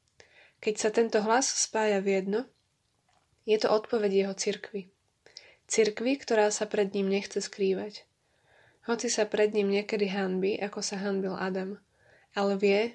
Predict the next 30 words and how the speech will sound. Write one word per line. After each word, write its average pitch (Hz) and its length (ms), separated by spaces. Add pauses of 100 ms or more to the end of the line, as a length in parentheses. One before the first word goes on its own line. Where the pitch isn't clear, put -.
(160)
že 208 160
on 214 160
je 196 160
ten, 190 320
ku - 160
ktorému 208 400
má 202 240
prísť - 400
človek, 196 640
keď 202 240
ho 202 80
ťaží 196 480
hriech. 196 320 (1160)
Veď 214 160
je 214 160
tá, 220 240
ktorá 208 320
patrí 196 320
Pánovi. 196 640 (720)
Kyriake, 208 800 (240)
kirche, 196 480 (560)
tá, 214 160
ktorá 208 400
patrí 190 400
Pánovi. 196 560 (1120)
A 202 80
Boh 220 240 (320)
teba 214 320
i 196 80
mňa 190 400